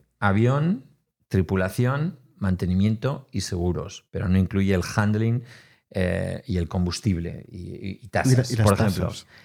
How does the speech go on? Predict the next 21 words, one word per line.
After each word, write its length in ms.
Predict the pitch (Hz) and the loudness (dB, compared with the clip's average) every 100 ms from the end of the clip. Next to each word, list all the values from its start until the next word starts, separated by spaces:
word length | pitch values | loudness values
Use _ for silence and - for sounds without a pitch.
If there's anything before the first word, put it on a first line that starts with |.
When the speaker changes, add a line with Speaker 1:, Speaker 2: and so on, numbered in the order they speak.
| - - _ - _ | -20 -20 _ -20 _
Speaker 1:
Solamente 720 | - 156 160 156 135 120 117 | 4 4 4 2 0 -2 0
el 80 | 107 | -2
avión, 720 | 107 117 127 107 90 82 - _ _ _ | 2 2 2 2 0 -4 -10 _ _ _
la 200 | 104 92 | -4 -2
tripulación, 800 | 90 95 92 - 113 98 87 95 | -2 -4 -4 2 2 2 -4 -10
el 80 | - | -4
mantenimiento 920 | 92 90 90 95 104 104 - 87 - - | 0 0 2 2 2 0 -2 -4 -6 -6
y 80 | 98 | 0
los 180 | 95 - | 0 0
seguros 580 | 113 107 110 131 - - - _ _ _ | -2 0 0 -2 -6 -18 -20 _ _ _
anda 520 | - 98 98 104 107 101 | -4 0 2 2 0 -4
entre 920 | 101 90 90 90 92 90 90 92 92 _ _ _ _ _ | -2 -2 -2 -4 -4 -6 -8 -10 -12 _ _ _ _ _
dos 340 | 110 110 92 | 2 2 4
mil 180 | 107 107 | 2 0
y 60 | |
cuatro 320 | 95 101 - 90 | -2 -4 -4 -2
mil, 480 | 95 92 92 92 - _ _ - | 0 2 -2 -6 -18 _ _ -8
eh, 260 | 95 90 101 | -8 -6 -4
euros 380 | 95 90 92 | -2 -2 -2
la 140 | 90 85 | -6 -8
hora. 280 | 82 90 | -10 -14